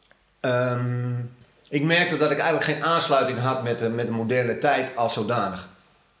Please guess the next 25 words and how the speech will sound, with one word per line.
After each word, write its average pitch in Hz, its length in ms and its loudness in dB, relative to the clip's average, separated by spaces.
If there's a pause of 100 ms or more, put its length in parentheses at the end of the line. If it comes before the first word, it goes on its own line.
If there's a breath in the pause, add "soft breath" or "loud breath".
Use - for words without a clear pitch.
(140)
Dus - 120 -8
ik - 80 -2
zag - 320 -2
zeker 147 320 2
ook 113 160 0
bij, 113 320 4
eh, 107 60 0
studenten 117 480 -2
bij 107 100 -2
ons 95 100 -6
op - 60 -12
school, 127 340 2
weet 107 200 -2
je 120 60 -4
wel, 117 100 0
dat 107 140 -2
hele 110 200 0
social 107 400 0
media 123 340 0
traject, 107 520 -2 (260 loud breath)
het 110 200 -4
YouTube, 117 560 -4 (420 loud breath)
Instagram, 104 720 -4
Facebook, 101 680 -2 (840 loud breath)
ehm, 104 580 -4